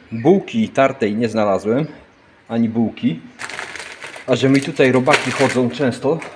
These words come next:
to zrobiłem coś takiego. Kupiłem paluszki, e, takie z chleba i tutaj, jak widzicie, po prostu je ugniotłem. I to mi posłuży jako bułka tarta, bo nigdzie nie znalazłem po prostu. Więc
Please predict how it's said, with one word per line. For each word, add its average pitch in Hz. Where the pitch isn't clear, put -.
to 123
zrobiłem 123
coś -
takiego. 120
Kupiłem 127
paluszki, 117
e, 107
takie 113
z -
chleba 120
i 151
tutaj, 139
jak 117
widzicie, 131
po 233
prostu 240
je 214
ugniotłem. 104
I 123
to 147
mi 143
posłuży 135
jako 123
bułka 117
tarta, 120
bo 160
nigdzie 151
nie 120
znalazłem 98
po 104
prostu. 101
Więc 110